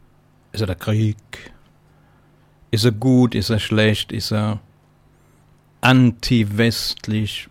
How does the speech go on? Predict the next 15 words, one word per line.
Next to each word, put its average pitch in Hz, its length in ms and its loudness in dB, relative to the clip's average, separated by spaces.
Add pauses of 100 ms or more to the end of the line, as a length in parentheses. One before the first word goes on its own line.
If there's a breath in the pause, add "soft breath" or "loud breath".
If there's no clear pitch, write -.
(120)
reaktionär? 110 1300 0
Ist 113 160 -6
er 113 80 -2
schon 113 240 0
lange 117 520 2
im 113 220 0
Westen 120 500 -2
angekommen? 127 840 0
Ist 107 140 -6
er 110 80 -4
nur 107 260 -2
ein 107 220 -4
Spiegelbild 120 1200 -2 (1300 soft breath)
des 110 260 -4
Westens? - 1080 -4